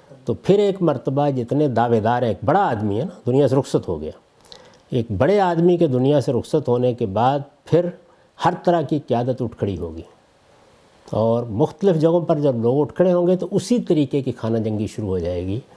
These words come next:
जो सैयदना उस्मान की शहादत के बाद शुरू हुई थी। इस खाना जंगी में भी उसी तरह सल्तनत के टुकड़े टुकड़े हो जाएंगे, मुख्तलिफ़ क़यादतों में लोग जमा हो जाएंगे। इस नाजुक सूरत हाल को सामने रख कर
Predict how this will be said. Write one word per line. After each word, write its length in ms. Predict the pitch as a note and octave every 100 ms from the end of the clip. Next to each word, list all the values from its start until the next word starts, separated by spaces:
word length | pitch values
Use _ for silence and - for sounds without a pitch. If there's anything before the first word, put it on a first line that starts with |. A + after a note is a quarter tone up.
| - - -
जो 100 | A#2+
सैयदना 440 | - A#2+ B2+ B2 B2
उस्मान 400 | A2 A2+ A2 G#2+
की 120 | G2+
शहादत 340 | - F2+ F2+ -
के 60 |
बाद 200 | F2 F2+
शुरू 240 | F2 G2+ F2
हुई 180 | F#2+ -
थी। 1040 | - - _ _ _ - - - - F#3
इस 120 | E3+
खाना 320 | - C#3 D3
जंगी 380 | C3+ A#2+ C#3 F3
में 200 | F3+ D#3
भी 100 | D#3+
उसी 280 | E3+ E3+ A3
तरह 240 | F#3+ C#3
सल्तनत 480 | A#2+ - B2 D3+ C#3
के 80 | D3
टुकड़े 320 | A#2 - D#3+
टुकड़े 300 | C3 C3+ C3+
हो 140 | F#2 E2
जाएंगे, 340 | F2 F2+ G2 - _ _ _ C3+
मुख्तलिफ़ 420 | D#3+ - F#3 F3 -
क़यादतों 380 | B2+ C3 C3+
में 100 | C#3+
लोग 220 | A#2+ A#2 G2+
जमा 200 | G#2+ G#2+
हो 160 | F2+
जाएंगे। 360 | F2 F#2 G#2 G#2+ _ _ - - _ -
इस 240 | F3+ -
नाजुक 580 | G#2 G2+ A2+ F3 B3 -
सूरत 360 | - D#3 B2+ B2
हाल 260 | G#2+ A#2+
को 140 | A#2 A#2
सामने 520 | - A#2+ B2+ B2 G#2
रख 280 | A2+ - -
कर 200 | -